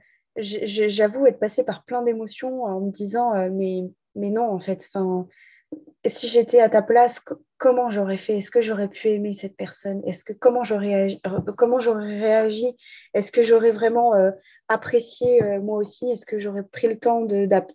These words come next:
d'al-, de le connaître ? Ou est-ce que je serais restée juste à, à la première idée que j'ai de lui ? » Et moi aussi, je me suis posé vraiment cette question-là. Et, euh, et, et j'étais en colère. Je me suis dit, « Mais c'est pas possible, mais comment il,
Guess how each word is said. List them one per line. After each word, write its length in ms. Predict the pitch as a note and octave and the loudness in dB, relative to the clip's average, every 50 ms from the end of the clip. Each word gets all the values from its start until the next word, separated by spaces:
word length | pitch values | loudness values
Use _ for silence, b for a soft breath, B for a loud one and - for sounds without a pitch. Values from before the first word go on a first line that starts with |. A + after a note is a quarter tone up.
| _ - | _ -8
d'al-, 600 | G#3 G3 F#3+ F#3+ - G3 F#3+ G3+ G3 G3 G3 - - | -8 -6 -6 -6 -6 0 2 2 2 2 2 -2 0
de 140 | G3 G#3+ | 2 2
le 60 | G3+ G3 | 2 4
connaître ? 440 | - A#3+ A3+ A#3 A#3+ B3+ B3 - - | 4 4 6 6 4 2 0 -2 -4
Ou 60 | G#3 | -4
est-ce 140 | G3+ G3 - | -4 -4 -2
que 140 | - A3 G#3+ | -2 0 0
je 100 | G3+ G3+ | 0 -2
serais 200 | G3+ - - G3+ | -8 -10 -12 -10
restée 380 | G3 G#3+ G3+ G3+ - - A3+ A3 | -8 -8 -8 -8 -8 -8 -6 -6
juste 320 | G#3 A3 A#3+ A#3 - - | -4 -6 -8 -8 -8 -6
à, 220 | G#3+ G3 F#3 F#3 F#3 B B B B B B B _ | -4 -4 -4 -6 -8 B B B B B B B _
à 60 | - | 0
la 120 | G3+ G#3+ G3+ | 0 0 0
première 360 | G3+ - A3 A3+ A3+ A#3 A3 | 2 0 0 0 0 -2 -4
idée 300 | A3 G#3+ G#3 G3 A3+ A3+ | -4 -4 2 4 4 4
que 340 | A3 - G#3+ G3+ G3 F#3+ F#3+ G3+ | 4 0 -4 -4 -2 -2 -4 -4
j'ai 240 | F#3+ F#3+ G3+ G#3 G3 | -6 -6 -6 -6 -6
de 100 | F#3+ G#3 | -8 -8
lui ? » 260 | A3 B3 C4 C4 C#4+ - | -6 -4 -4 -4 -4 -4
Et 220 | G3+ G3+ G#3 G3+ | -2 -2 -2 -2
moi 160 | G#3 A3+ A#3+ | 0 2 2
aussi, 280 | A#3+ A#3 - - - B3+ | 2 2 0 -4 -8 -8
je 60 | A#3 | -6
me 60 | G#3+ | -8
suis 140 | G3 - - | -10 -12 -8
posé 220 | _ G#3+ G3+ G3+ G3+ | _ -6 -6 -4 -6
vraiment 280 | G3 G3+ G3 G3+ G3+ | -8 -8 -8 -8 -8
cette 160 | G3 - F#3+ | -10 -14 -16
question-là. 500 | - - F#3+ - - G3+ G3+ G#3+ A#3 A#3+ B B B B B B B B B B _ - | -14 -16 -14 -10 -8 -6 -4 -4 -4 -6 B B B B B B B B B B _ 4
Et, 240 | A3 A3 G#3+ G#3 | 6 8 8 8
euh, 440 | G#3 G#3 G3+ G3+ G3+ G3+ G3+ G3 G3 G3 F#3+ b b b b _ _ _ | 8 8 6 6 4 0 0 -2 -4 -6 -8 b b b b _ _ _
et, 440 | - G#3+ G#3+ G#3+ G#3 G#3 G#3 G3+ - | 2 4 4 4 4 4 2 2 0
et 20 | G#3+ | 2
j'étais 280 | G3+ A#3 A3+ A3+ B3 | 2 2 2 4 4
en 120 | A#3 A3 A3 | 2 2 2
colère. 360 | - A#3+ A#3+ A#3+ B3 A#3+ A3+ | 2 4 6 6 6 4 2
Je 80 | G3+ | -2
me 60 | G#3 G3+ | -6 -8
suis 160 | - - G3+ | -8 -10 -10
dit, « 140 | G3+ A3 G#3+ | -10 -8 -8
Mais 240 | G#3 G3+ G3+ G3 F#3+ | -6 -6 -6 -6 -6
c'est 180 | F#3 - G3+ | -4 -2 -2
pas 140 | G3 G3+ G3 | -2 -2 -2
possible, 420 | G3 A3+ A#3 A3+ - - C4 B3+ A#3 | 2 2 2 2 2 0 -2 -2 0
mais 180 | G#3+ G3+ - _ _ _ _ | -2 -2 -4 _ _ _ _
comment 240 | - - A3+ A#3 B3 | -6 -2 0 2 2
il, 180 | B3 A3+ G#3 | 0 0 -2